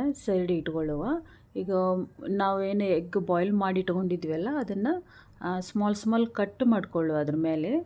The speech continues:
ಈ ಥರ ನೋಡಿ ಕಟ್ ಮಾಡ್ಕೊಳ್ತಾ ಇದ್ದೀನಿ. ಎರಡು ಸೈಡನ್ನು ನಾನು ಕಟ್ ಮಾಡ್ಕೊಂಡಿದ್ದೀನಿ. ಹೀಗೆ ಎಲ್ಲ ಎಗ್‌ಗಳನ್ನ ನಾವು ಕಟ್ ಮಾಡಿ ಇಟ್ಕೊಂಡ್ಬಿಡುವ. ಒಂದು ಪ್ಯಾನ್ ಇಟ್ಕೊಳ್ಳುವ. ಅದರಲ್ಲಿ, ಆಮ್, ಹರ್-, ಅರಿಶಿನ, ಖಾರ ಮತ್ತು ಸ್ವಲ್ಪ ಉಪ್ಪು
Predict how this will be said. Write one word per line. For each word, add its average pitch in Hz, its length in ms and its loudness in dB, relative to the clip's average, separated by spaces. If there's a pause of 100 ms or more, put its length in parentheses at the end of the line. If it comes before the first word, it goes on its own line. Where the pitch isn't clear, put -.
(400)
ಈ 202 80 -4
ಥರ 196 280 0
ನೋಡಿ 180 340 2
ಕಟ್ - 320 -4
ಮಾಡ್ಕೊಳ್ತಾ 175 520 -2
ಇದ್ದೀನಿ. 156 340 -2
ಎರಡು 196 300 4
ಸೈಡನ್ನು 214 500 0
ನಾನು 190 320 0 (260)
ಕಟ್ 220 260 -2
ಮಾಡ್ಕೊಂಡಿದ್ದೀನಿ. 165 840 -2 (580)
ಹೀಗೆ 220 340 2
ಎಲ್ಲ 196 260 6 (120)
ಎಗ್‌ಗಳನ್ನ 190 720 2 (100)
ನಾವು 208 240 0
ಕಟ್ 196 300 -6
ಮಾಡಿ 190 280 -2
ಇಟ್ಕೊಂಡ್ಬಿಡುವ. 160 680 -2 (140)
ಒಂದು 190 260 0
ಪ್ಯಾನ್ 190 320 -2
ಇಟ್ಕೊಳ್ಳುವ. 180 460 -2
ಅದರಲ್ಲಿ, 185 480 -2 (600)
ಆಮ್, 180 300 -4 (400)
ಹರ್-, 185 360 2
ಅರಿಶಿನ, 190 380 -2 (300)
ಖಾರ 185 300 0 (120)
ಮತ್ತು 180 320 -4
ಸ್ವಲ್ಪ 185 420 -4
ಉಪ್ಪು 196 380 2